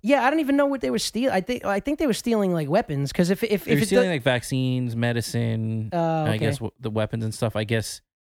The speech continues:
Speaker 2: I don't know if they're gonna use them to their advantage or they're just, like, taking it out of circulation so
Speaker 1: Well,
Speaker 2: that,
Speaker 1: no,
Speaker 2: like
Speaker 1: it seemed like, because the guy said you're, like, Robin Hood, so I, I,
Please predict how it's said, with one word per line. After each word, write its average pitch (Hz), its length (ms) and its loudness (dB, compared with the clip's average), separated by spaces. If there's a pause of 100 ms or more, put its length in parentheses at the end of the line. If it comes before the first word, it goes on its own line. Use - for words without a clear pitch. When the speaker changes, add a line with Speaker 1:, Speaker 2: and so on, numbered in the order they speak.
(120)
Speaker 2:
I 131 80 0
don't 135 100 2
know 135 80 2
if 123 80 -2
they're 120 120 0
gonna 107 120 -2
use 107 240 0
them 110 140 -2
to 113 80 0
their 98 180 -2
advantage 156 500 -2
or 127 220 0
they're 117 140 0
just, 107 240 -4 (180)
like, - 160 -10
taking 113 360 -2
it 104 100 -4
out 101 240 -2
of 98 120 -6
circulation 104 680 -4
so 262 140 4
Speaker 1:
Well, - 80 4
Speaker 2:
that, - 100 0
Speaker 1:
no, 311 140 4
Speaker 2:
like 240 100 -2
Speaker 1:
it - 20 -4
seemed 294 240 0
like, 226 140 -2
because 233 260 2
the 214 80 0
guy 240 160 2
said 214 180 -2
you're, 196 120 2
like, 175 160 -2
Robin 196 340 0
Hood, 147 220 -4
so 202 140 2
I, 196 120 -2
I, 190 80 -2